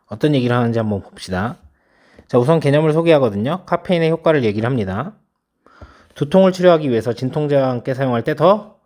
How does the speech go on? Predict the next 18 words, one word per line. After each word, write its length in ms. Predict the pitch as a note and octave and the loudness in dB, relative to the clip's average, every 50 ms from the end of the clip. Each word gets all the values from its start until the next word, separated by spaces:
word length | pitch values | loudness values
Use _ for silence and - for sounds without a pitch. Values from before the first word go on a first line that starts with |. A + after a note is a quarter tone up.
| _ _ _ - | _ _ _ -14
효과적이다. 760 | F#3 F#3 - G#3+ G3+ F3+ C3+ A2 G#2 G2+ A#2 A#2+ A#2 - - - | -10 -4 0 2 2 2 2 0 0 0 -2 -2 -2 -6 -12 -10
이런 160 | A#2 A2+ A#2 | -6 -4 -2
걸 140 | A#2+ B2 A2+ | 0 0 -2
일관적으로 460 | G#2 G2 - B2 B2 A#2+ A#2 A#2 G#2+ | -2 -2 -2 -2 0 0 -2 -2 -4
보여줬고, 840 | - - G2+ G2+ G2 G2+ F#2 - - F#2+ F#2 G#2 D3 F#3+ G#3 - _ _ _ _ _ _ _ _ _ _ _ _ _ _ _ _ _ _ _ _ _ | -4 -4 -4 -4 -4 -4 -6 -8 -6 -6 -4 -4 -4 -4 -6 -10 _ _ _ _ _ _ _ _ _ _ _ _ _ _ _ _ _ _ _ _ _
그리고 380 | - A#2+ B2 B2 D#3+ F#3 F#3+ F#3+ | -2 -2 0 2 2 2 2 2
카페인 420 | - G3+ G3+ G3+ G#3 G#3+ G#3+ G#3 | -2 -4 -2 2 4 4 4 4
섭취랑 680 | G3 G#3 G3+ - - G3+ G#3+ A3+ B3 B3 A#3+ A#3+ _ _ - | 4 2 0 -2 0 2 2 2 2 2 -2 -6 _ _ -8
이제 200 | B2 A#2+ C#3 D#3 | -4 -2 -2 -2
각성된 480 | D#3 - B2 - - D3+ D3+ D3+ D3+ C#3+ | 0 -2 -4 -2 -2 -4 -2 -2 -2 -2
상태로 320 | C#3+ D3+ D3 - C#3+ C#3 | -2 -4 -4 -2 -2 -2
있는 240 | B2 A#2 A#2 A#2+ C3 | 0 0 0 -2 0
게 340 | D#3 F3+ G3+ G#3+ G#3 G#3+ - A#2 | 0 0 0 0 -2 -6 -8 -6
이제 180 | A2 A#2+ A#2 | -2 -2 -2
양의 260 | G2+ F#2+ G#2 B2 C#3+ D3+ | -2 0 0 0 0 0
상관관계가 1700 | D3+ D3+ C#3+ C3+ B2 A#2 G#2+ G2+ G2 F#2 F2+ F#2 F#2 G#2 C#3+ F#3+ G#3+ G#3+ - _ _ _ _ _ _ _ _ - - D3 E3 F3+ - - _ | 0 -2 0 0 0 -2 -2 -2 -4 -4 -4 -4 -2 -2 -2 -2 -4 -6 -10 _ _ _ _ _ _ _ _ -2 0 0 0 0 -4 -10 _
많이 240 | - G#2+ A#2 B2+ C#3+ | -6 -2 -2 -2 -2
섭취할수록 1080 | C#3 E3 - - - E3+ D#3 E3 G3+ G3 G3 - F#3+ F#3 G#3+ A3+ A#3 A#3 A3+ - - | -2 -4 -6 -4 -2 0 0 2 0 -2 -2 -2 0 2 4 4 2 2 -2 -6 -18